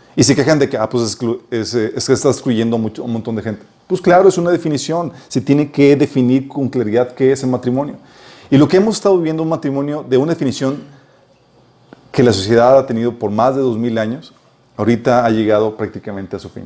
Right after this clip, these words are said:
Y ahorita está aceptando. Y luego, no solamente eso, esta locura, esta histeria de la redefinición del matrimonio, los gobiernos, las organizaciones la están apoyando, la están impulsando, ¿sí? Para que la sociedad lo acepte.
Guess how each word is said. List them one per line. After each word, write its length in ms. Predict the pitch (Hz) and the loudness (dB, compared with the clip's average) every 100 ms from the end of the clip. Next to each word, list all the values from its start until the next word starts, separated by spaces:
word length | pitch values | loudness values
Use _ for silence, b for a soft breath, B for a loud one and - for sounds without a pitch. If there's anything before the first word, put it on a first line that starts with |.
| 95 | -4
Y 20 | |
ahorita 220 | 104 110 | -2 -2
está 100 | - | -2
aceptando. 380 | 107 98 98 95 | -2 -2 -2 0
Y 160 | 113 | 2
luego, 300 | 120 143 196 | 4 6 4
no 100 | 185 | 2
solamente 380 | 170 160 151 143 | -2 -2 -2 -6
eso, 240 | 165 120 - b b b b b _ _ _ - 160 - | -8 -10 -14 b b b b b _ _ _ -8 -8 2
esta 420 | 156 - 202 226 | 2 4 2 2
locura, 520 | 170 123 - 135 165 | 2 -2 -2 -4 -2
esta 200 | 180 - | -4 -6
histeria 480 | 160 - 139 120 139 | -8 -4 -4 -2 -2
de 140 | 120 | -2
la 160 | 113 104 | -2 -2
redefinición 460 | 107 113 101 - 131 | -2 -4 -6 -4 -4
del 80 | |
matrimonio, 560 | 139 127 113 110 117 127 | -4 -4 -2 -2 -4 -4
los 340 | 131 120 156 165 | -2 2 2 2
gobiernos, 720 | 165 131 127 131 135 139 135 | 0 0 0 0 -4 -12 -10
las 320 | 117 139 - | 0 0 0
organizaciones 480 | 165 135 135 131 131 | -8 -8 -8 -8 -6
la 80 | 127 | -8
están 340 | - 135 147 - | -4 -6 -6 -6
apoyando, 640 | 135 - 131 110 131 147 | -6 2 2 4 0 -2
la 60 | 131 | -6
están 180 | 139 | -8
impulsando, 560 | 143 131 110 139 151 151 - _ - - - | -10 -8 -8 -8 -10 -12 -20 _ -20 -20 -18
¿sí? 340 | - - 110 226 B B | -6 -2 -2 -4 B B
Para 180 | - 143 | 2 2
que 80 | 143 | 2
la 80 | 127 | 0
sociedad 240 | 117 131 | 2 0
lo 60 | 135 | 0
acepte. 360 | 156 151 - | -6 -8 -12